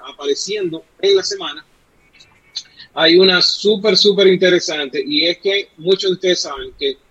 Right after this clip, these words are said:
ah, el tema de los, eh, escritorios remotos, con todo este tema de la, del, del covid y con gente mandándola para su casa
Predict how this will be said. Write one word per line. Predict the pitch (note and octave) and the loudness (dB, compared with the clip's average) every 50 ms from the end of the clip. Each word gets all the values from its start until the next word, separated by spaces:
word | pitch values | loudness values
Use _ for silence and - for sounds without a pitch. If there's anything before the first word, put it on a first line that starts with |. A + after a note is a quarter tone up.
| _ _ _ _ - | _ _ _ _ -8
ah, | D3 D3+ D3+ D3 D3 D3 C#3+ C#3+ C#3+ - | -4 0 0 2 2 4 4 2 0 0
el | D#3+ D#3 C#3 - | -6 -8 -6 -2
tema | F3+ F3 F3+ E3 D3+ C#3+ C3+ _ _ | -2 -2 -2 -2 -6 -10 -14 _ _
de | - - D#3 D#3 D#3 - | -14 -4 -2 0 0 2
los, | - D#3 - - - - - - - - | 2 2 2 2 2 0 -4 -8 -12 -10
eh, | - D#3 D3 D3 C#3+ C#3 B2+ - _ _ _ _ | -8 -4 -2 0 0 0 0 -2 _ _ _ _
escritorios | - - - - D#3 C#3 - F#3 F#3+ F#3+ F#3 F3 - | -14 -14 -8 -6 -6 -4 0 2 4 4 4 4 2
remotos, | D#3+ D#3+ D3+ D3+ C#3+ C#3+ B2+ - - A#2+ - | 0 -2 0 0 0 -2 -4 -4 -8 -12 -10
con | D3 C#3 B2 | -10 -8 -2
todo | F3+ F#3 | 0 0
este | F#3 F#3+ F3+ | 0 0 -2
tema | F#3 F#3 F3 E3+ E3+ E3+ | -2 -2 -4 -4 -2 -2
de | E3 D#3+ | 0 0
la, | D#3 D3+ D3 C#3+ C3+ | 2 2 0 -2 -4
del, | B2+ C3+ C3 C3+ C3 C3 C3 B2 A#2+ | -4 -2 -2 -2 0 -2 -4 -6 -8
del | A#2+ C3 B2 A2+ - - | -8 -10 -10 -10 -12 -6
covid | D#3 E3 E3+ E3 D#3+ D#3 D3 C#3+ C#3 C#3 _ | -2 0 2 2 0 0 0 0 -2 -2 _
y | C3+ C#3 C#3+ - | -6 -6 -6 -6
con | _ - B2+ - _ | _ -18 -20 -18 _
gente | - - D#3+ - D3+ | -12 -12 -10 -10 -14
mandándola | C#3+ C#3+ C#3+ D3 D3+ - D#3 D3+ D3 | -14 -14 -14 -14 -14 -14 -12 -14 -14
para | - - D3 D3 | -12 -10 -10 -8
su | - - E3+ | -8 -10 -10
casa | - D3 B2+ A#2+ - D3 B2 | -14 -14 -12 -12 -12 -14 -14